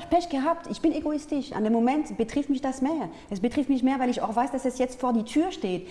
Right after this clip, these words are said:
Ich weiß, dass es Krieg heißt. Wir sind jetzt im Krieg. Und das betrifft mich schon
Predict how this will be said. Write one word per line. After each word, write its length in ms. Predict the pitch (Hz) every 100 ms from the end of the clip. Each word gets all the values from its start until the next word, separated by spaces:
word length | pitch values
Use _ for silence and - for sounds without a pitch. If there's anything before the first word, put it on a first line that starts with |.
| -
Ich 100 | 208
weiß, 120 | 262
dass 120 | 269 277
es 120 | 240
Krieg 280 | - 294 277
heißt. 360 | 214 175 170
Wir 80 | 220
sind 180 | 208 269
jetzt 160 | 277 262
im 100 | 247
Krieg. 400 | 262 294 247 - - - - - - - - _ - - -
Und 200 | 202 -
das 200 | 269 269
betrifft 420 | - 262 302 311
mich 180 | 269 254
schon 380 | 294 320 175